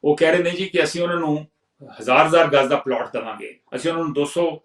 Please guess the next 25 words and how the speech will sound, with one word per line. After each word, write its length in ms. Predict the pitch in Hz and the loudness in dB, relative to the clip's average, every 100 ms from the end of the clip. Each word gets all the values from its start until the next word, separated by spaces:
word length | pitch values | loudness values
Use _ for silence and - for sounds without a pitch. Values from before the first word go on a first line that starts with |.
| _ _ - | _ _ -10
ਅਹ, 240 | 123 131 | -8 -8
ਗਜ਼ 260 | 123 127 127 | -4 -4 0
ਦਾ, 260 | 147 143 | 2 2
ਅਹ, 240 | 143 - 135 | 0 -6 -16
ਕਮਰਸ਼ੀਅਲ 460 | 131 151 160 165 | -10 -6 -6 -6
ਪਲਾਟ 260 | 135 117 107 | -6 -6 -8
ਦੇਵਾਂਗੇ। 340 | 98 104 - | -12 -14 -20
ਕੀ 160 | - 143 | -4 0
ਉਹਨੂੰ 160 | 147 131 | 2 0
ਤੁਸੀਂ 140 | 127 | -4
ਵੱਢੀ 240 | 123 190 | -4 -4
ਦੇ 140 | 214 196 | -2 -2
ਰਹੇ 100 | 196 | -4
ਜੇ? 200 | - - _ _ _ _ _ _ _ _ _ _ _ _ _ _ _ _ _ - | -8 -20 _ _ _ _ _ _ _ _ _ _ _ _ _ _ _ _ _ -6
ਉਹਨਾਂ 160 | 156 | 0
ਦਾ 100 | 180 | 2
ਫਿਊਚਰ 400 | 175 156 156 233 | 0 -2 -2 -2
ਪਲਾਨ, 280 | - 160 156 | 2 2 2
ਉਹਨਾਂ 120 | 160 | 2
ਨੂੰ 100 | 165 | -6
ਉਸਾਰਨ 440 | 160 131 - 135 151 | -8 -10 -6 -6 -4
ਦਾ 100 | 160 | -6
ਕੀ 240 | 151 151 | -6 -8
ਪਲਾਨ 220 | - 107 | -8 -12
ਹੈ? 200 | 98 - | -12 -20